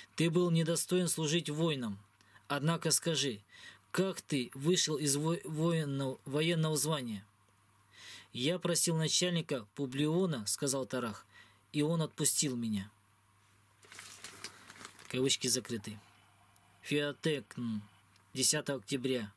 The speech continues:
кавычки открыты. "Нечестивый царь Максимиан, пришедший однажды в Антиохию, устроил празднество в честь скверных своих богов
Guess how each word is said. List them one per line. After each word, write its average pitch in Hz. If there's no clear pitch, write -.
кавычки 143
открыты. 120
"Нечестивый 175
царь 165
Максимиан, 147
пришедший 151
однажды 147
в 139
Антиохию, 147
устроил 156
празднество 147
в 120
честь -
скверных 160
своих 147
богов 131